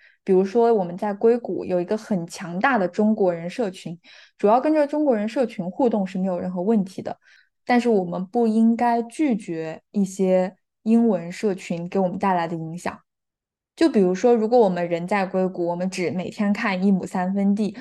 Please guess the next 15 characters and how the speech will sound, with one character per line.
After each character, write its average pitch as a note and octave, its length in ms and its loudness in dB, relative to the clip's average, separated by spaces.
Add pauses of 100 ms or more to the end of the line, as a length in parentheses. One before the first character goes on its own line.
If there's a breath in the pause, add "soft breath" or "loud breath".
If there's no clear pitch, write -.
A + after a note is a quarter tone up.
(160 loud breath)
华 F3+ 240 0
人 F#3 220 2
资 G#3+ 160 0
讯 G#3+ 200 0
网 F#3 200 -4
上 G3 120 -8
的 F3+ 120 -8
资 G3 180 -2
讯， G3 260 -2 (320 loud breath)
全 G3 400 0
然 G#3 240 2
的 G3 80 0
不 G3 200 0
关 G3+ 320 0
注 G3 280 -2